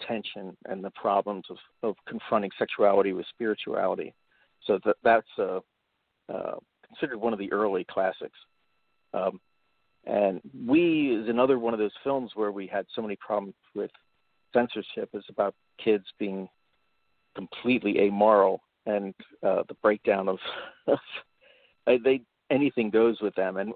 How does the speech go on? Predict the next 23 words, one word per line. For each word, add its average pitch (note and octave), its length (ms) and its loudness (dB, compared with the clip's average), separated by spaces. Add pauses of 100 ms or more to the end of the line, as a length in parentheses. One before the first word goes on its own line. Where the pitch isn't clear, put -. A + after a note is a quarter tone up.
I, A2+ 240 4
I A#2+ 160 4
thought C#3 140 0
the A#2 120 -14
film A2+ 160 -6
was F#2 200 -12
great C#3 420 2
and G#2 220 -8
really G#2+ 340 -2 (420)
fun B2 340 2
and, F#2+ 380 -6
and F#2+ 140 -8 (120)
shocking A2+ 420 2
in F#2 80 -10
a F#2 120 -12
certain G#2 240 -4
way, F#2+ 340 -2
but, F#2+ 140 -4 (180)
um, F#2 160 -6 (240)
we A#2+ 100 2
had A#2 120 2
a - 40 -10 (120)
tough A2 140 2